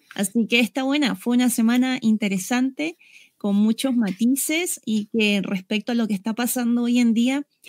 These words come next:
quizás sí les viene de un poquito de ayuda y de aumento de información.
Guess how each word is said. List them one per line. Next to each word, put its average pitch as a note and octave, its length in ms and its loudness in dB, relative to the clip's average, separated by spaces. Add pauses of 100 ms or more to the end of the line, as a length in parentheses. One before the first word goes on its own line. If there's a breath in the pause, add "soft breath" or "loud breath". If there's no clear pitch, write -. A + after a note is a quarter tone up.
(180 loud breath)
quizás A3+ 380 -2
sí B3 180 0
les A#3+ 160 2
viene A#3 300 2
de G3 260 0
un G3+ 100 -2
poquito G#3 380 -6
de G3+ 100 4
ayuda A3+ 500 2
y G3+ 140 2
de F3+ 320 -2 (260)
aumento F#3+ 500 0
de G3 120 0
información. F#3 680 -4